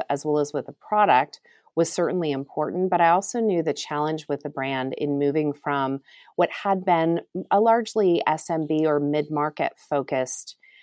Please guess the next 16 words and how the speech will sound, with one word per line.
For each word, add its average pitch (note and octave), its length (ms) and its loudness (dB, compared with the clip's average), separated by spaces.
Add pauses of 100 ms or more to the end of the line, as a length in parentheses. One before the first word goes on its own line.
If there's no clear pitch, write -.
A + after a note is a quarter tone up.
(260)
uh, C3 440 0 (120)
go-to-market. C#3 920 2 (580)
Focusing A3+ 420 2
on A#3 80 0
the G#3 80 0
large E3 320 4
enterprises C#3 720 0
is C#3+ 340 0
more D3+ 200 0
challenging. C#3+ 840 -4
And C#3 360 -2 (460)
as, D#3 440 2 (100)
uh, C#3+ 400 -2
as D3 220 2
we D3+ 240 0
shift - 540 -6